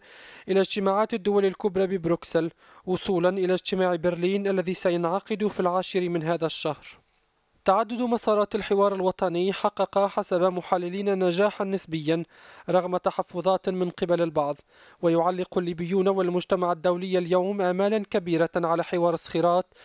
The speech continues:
للخروج باتفاق نهائي، علّه يطوي صفحة الأزمة التي تعيشها ليبيا.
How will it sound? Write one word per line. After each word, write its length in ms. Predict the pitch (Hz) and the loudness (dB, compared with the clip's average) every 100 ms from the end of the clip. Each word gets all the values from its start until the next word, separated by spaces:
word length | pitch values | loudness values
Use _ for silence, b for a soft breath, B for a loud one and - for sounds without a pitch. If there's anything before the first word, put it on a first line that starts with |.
| B B 190 | B B -4
للخروج 520 | 180 185 185 208 208 | -2 0 0 0 -2
باتفاق 580 | 196 - 202 202 - 190 | -6 -6 0 0 0 -2
نهائي، 580 | 185 170 156 165 175 - b b b | 0 0 -2 -2 -4 -8 b b b
علّه 420 | 180 190 180 185 | 0 0 0 -2
يطوي 240 | 196 202 | -2 -2
صفحة 360 | - 208 - 208 | 0 -2 0 -2
الأزمة 400 | 208 185 170 170 | 0 0 0 0
التي 260 | 170 170 180 | 0 0 -2
تعيشها 560 | - 170 170 - 151 160 | 0 0 -2 -2 -2 -2
ليبيا. 420 | 151 139 160 | -4 -2 0